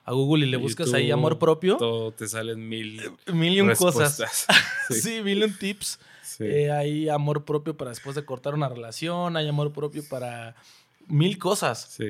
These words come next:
Speaker 1: en tu
Speaker 2: sí, sí,
Speaker 1: trabajo,
Speaker 2: sí.
Speaker 1: o sea, la
Speaker 2: Superar
Speaker 1: gen-
Speaker 2: una pérdida.
Speaker 1: Exactamente.
Speaker 2: Muchas cosas.
Speaker 1: La gente está buscando todo el tiempo una respuesta
Speaker 2: Sí.
Speaker 1: a esto. Eh,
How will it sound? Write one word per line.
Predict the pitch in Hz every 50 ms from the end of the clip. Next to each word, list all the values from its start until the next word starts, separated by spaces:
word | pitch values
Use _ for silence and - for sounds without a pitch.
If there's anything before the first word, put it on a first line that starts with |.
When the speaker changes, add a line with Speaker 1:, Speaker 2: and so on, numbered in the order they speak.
| 101 101
Speaker 1:
en | 139 143
tu | 147 147
Speaker 2:
sí, |
sí, | -
Speaker 1:
trabajo, | 143 135 135 147 151 165 160 139 165 160 - 147 -
Speaker 2:
sí. | - -
Speaker 1:
o | 147
sea, | 139 151 147 143 143
la | 147 143 139
Speaker 2:
Superar | - 123 113 117 117 120
Speaker 1:
gen- | 120
Speaker 2:
una | 117 113 113
pérdida. | - - 110 107 107 107 104 101 104 101 101 104 _ -
Speaker 1:
Exactamente. | 139 143 143 - 170 175 175 - 185 180 190 202 113 110 131
Speaker 2:
Muchas | 110 110 107 - - 104 -
cosas. | - - 104 104 101 90 - -
Speaker 1:
La | 135 127
gente | 123 190 202 - 285
está | - - 247
buscando | 254 226 - - - 233 214
todo | - 202 208
el | 196 185
tiempo | 202 190 180 -
una | 202 202 196
respuesta | 175 151 139 - - 156 147 101 101 165 160 170 - - _
Speaker 2:
Sí. | - 123
Speaker 1:
a | 120 123
esto. | 139 139 - - - 117 107 113 _ _ _ _ _ _ _ _ _ -
Eh, | 131 127 131 131 127 127 127 123 123 120 113